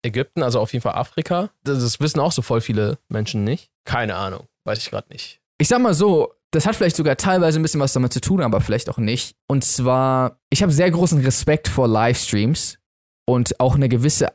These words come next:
Speaker 2: Angst davor. Viele Leute fragen uns zum Beispiel, „Ey, wollt ihr nicht den Podcast mal livestreamen?“ Wa-, oder? Wirst du bestimmt auch gefragt.
Speaker 1: Ja, ja, ja.
Speaker 2: Und in gewissermaßen haben wir das sogar schon mal gemacht, äh, indem wir zum Beispiel auf,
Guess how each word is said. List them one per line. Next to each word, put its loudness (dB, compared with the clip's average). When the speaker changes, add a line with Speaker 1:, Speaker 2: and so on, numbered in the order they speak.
Speaker 2:
Angst 0
davor. 0
Viele 2
Leute 2
fragen 2
uns 2
zum 0
Beispiel, 0
„Ey, 2
wollt 4
ihr 0
nicht 0
den 2
Podcast 0
mal 0
livestreamen?“ 2
Wa-, 2
oder? 2
Wirst 2
du 2
bestimmt 0
auch 0
gefragt. 0
Speaker 1:
Ja, 0
ja, 0
ja. -2
Speaker 2:
Und 0
in 2
gewissermaßen 2
haben 2
wir 4
das 2
sogar 2
schon 2
mal 2
gemacht, 0
äh, 2
indem 0
wir 0
zum 0
Beispiel 0
auf, 0